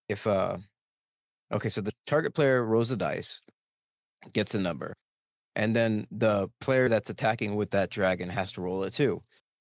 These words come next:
If, um, if the player that, uh, is with the dragon, a higher number on the dice roll, the dragon attacks. If,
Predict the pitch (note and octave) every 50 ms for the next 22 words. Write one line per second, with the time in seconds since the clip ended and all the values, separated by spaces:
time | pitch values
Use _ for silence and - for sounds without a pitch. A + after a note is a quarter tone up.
0 | _ _ _ _ _ _ _ _ _ _ - G#2 G2+ - - - - - _ G#2+
1 | G#2+ G#2+ G#2 G2+ F#2+ F#2 F#2+ F#2+ F#2+ - - _ _ _ _ _ _ _ _ A#2+
2 | G#2+ - - - - C#3+ C#3+ D3+ D#3+ D#3+ D#3+ D3+ C#3+ C3+ C3 A#2+ A#2+ - _ _
3 | - A2+ A2 A2+ A2 G#2+ G#2 G2+ - - _ _ _ _ _ _ _ _ _ _
4 | _ _ _ _ _ _ _ _ A2+ G#2+ G#2 G2+ G2 G2 - - - A2 - -
5 | - - _ _ _ _ _ _ _ _ - B2+ A#2+ G#2+ A2+ G#2+ G2 F#2+ G2 G2+
6 | F#2 - A#2 A2+ A2+ A2+ A2 G#2 G2 G2 G#2 G#2+ G#2+ G#2+ G2 G2 F#2+ F2 F#2 F#2
7 | F#2 F2 G2 G#2+ A#2 A2+ - - F2+ F2 F2 F2 F#2 - - _ _ _ _ _
8 | _ - G#2+ G#2+ F2 F#2+ F#2 F2 E2 D#2 - - - - D2+ - - - - -
9 | - - _ _ _ _ _ _ _ _ G#2+ G#2 G2 F#2+ - - - - - -